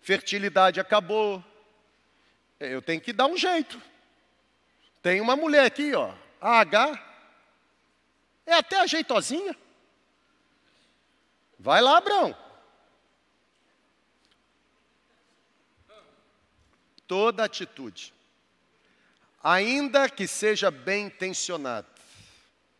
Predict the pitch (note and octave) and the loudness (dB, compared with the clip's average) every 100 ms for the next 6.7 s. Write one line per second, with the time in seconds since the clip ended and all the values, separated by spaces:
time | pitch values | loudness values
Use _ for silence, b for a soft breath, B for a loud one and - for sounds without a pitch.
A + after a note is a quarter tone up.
0 | _ _ _ _ _ _ _ - C#3 B2+ | _ _ _ _ _ _ _ -4 -2 -2
1 | - A2+ - G#2 F2 - - - _ _ | -4 -14 -14 -14 -16 -20 -20 -20 _ _
2 | _ _ _ b b b - - A#3 A3 | _ _ _ b b b -12 0 0 0
3 | A3 G3+ F#3 F#3 - E3 D3+ - C3+ D#3 | -6 -6 -6 -8 -8 -8 -6 -8 -8 -10
4 | C3+ D3 D3+ C#3+ F3 - _ _ C#3+ C3+ | -10 -12 -10 -6 -8 -10 _ _ -8 -6
5 | - G#3 G#3+ F#3 G#3 A#3+ - F#3 E3 D#3+ | -8 -8 -4 -4 -4 -6 -6 -4 -6 -6
6 | D#3 D3+ - G#3 A3+ - | -8 -8 -6 -6 -6 -10